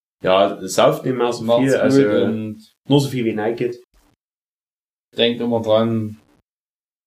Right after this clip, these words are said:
Speaker 2: morgens ist Mittag und abends. Prost.
Speaker 1: Ja, u-, und Wind Nordost, Süd, Nord, Nord, Nord.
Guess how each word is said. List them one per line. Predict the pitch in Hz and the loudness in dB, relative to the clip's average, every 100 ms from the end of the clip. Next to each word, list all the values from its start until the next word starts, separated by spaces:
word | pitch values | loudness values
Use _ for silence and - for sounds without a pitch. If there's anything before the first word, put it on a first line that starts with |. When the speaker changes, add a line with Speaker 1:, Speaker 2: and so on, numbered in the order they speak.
| _ _ | _ _
Speaker 2:
morgens | 113 120 117 110 107 | -4 -2 -2 -6 -10
ist | 101 | -8
Mittag | 113 107 107 | -2 -2 -2
und | 104 98 | -4 -4
abends. | 104 98 - _ _ _ _ _ _ _ _ - _ _ _ _ - | -4 -6 -12 _ _ _ _ _ _ _ _ -20 _ _ _ _ -8
Prost. | 117 107 107 - _ - | -2 -2 -4 -16 _ -2
Speaker 1:
Ja, | 104 107 107 | 2 2 2
u-, | 113 110 | -2 0
und | 117 110 110 - - _ _ _ _ _ _ | -2 -2 -4 -12 -16 _ _ _ _ _ _
Wind | 113 135 131 117 | 0 0 0 0
Nordost, | 117 117 - - - - | -2 0 -4 -6 -16 -6
Süd, | 131 113 | -4 -2
Nord, | 113 110 | -4 -4
Nord, | 107 101 | -6 -6
Nord. | 110 | -6